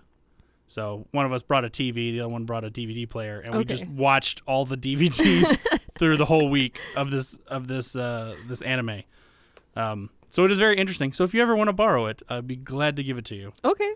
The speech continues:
Speaker 1: to check
Speaker 2: Yeah,
Speaker 1: out.
Speaker 2: that sounds interesting.
Speaker 1: Yeah, it was interesting. It's, it's okay.
Speaker 2: It's okay. <laughs>
Speaker 1: Like, the, the story is okay.
Speaker 2: Okay.
Speaker 1: I, we, we were mostly ingrained in it because it, er, 'cause of all the music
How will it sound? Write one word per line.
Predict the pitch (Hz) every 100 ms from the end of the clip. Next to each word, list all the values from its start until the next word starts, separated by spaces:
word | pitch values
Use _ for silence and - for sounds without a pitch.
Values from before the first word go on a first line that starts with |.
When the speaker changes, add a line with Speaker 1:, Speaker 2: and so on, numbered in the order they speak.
| -
Speaker 1:
to | -
check | 247 294
Speaker 2:
Yeah, | 330
Speaker 1:
out. |
Speaker 2:
that | 240
sounds | 294 277 277
interesting. | 302 294 - 196 175
Speaker 1:
Yeah, | 147 - _
it | 147
was | 185 180
interesting. | 180 151
It's, | 170 190 - - _ _ _ _ _ _ _ _ _ _ _ _ -
it's | 180 - _ _
okay. | 170 - 123 - _ _ _ _ _ _
Speaker 2:
It's | 247 - -
okay. | 247 - 233 285 -
<laughs> |
Speaker 1:
Like, | 185 165 - - -
the, | 170 262 - 214
the | 220
story | - 285 226
is | 180 -
okay. | 165 139 - _ _ _ _ _
Speaker 2:
Okay. | - 185 160
Speaker 1:
I, | 175
we, | 190 202 208
we | 196 220
were | 214
mostly | 202 220 226 208 175
ingrained | 147 156 151 147
in | 143
it | 131
because | 131 143
it, | 135
er, | 127 131 127 -
'cause | 143
of | 127
all | 127
the | 117
music | 120 113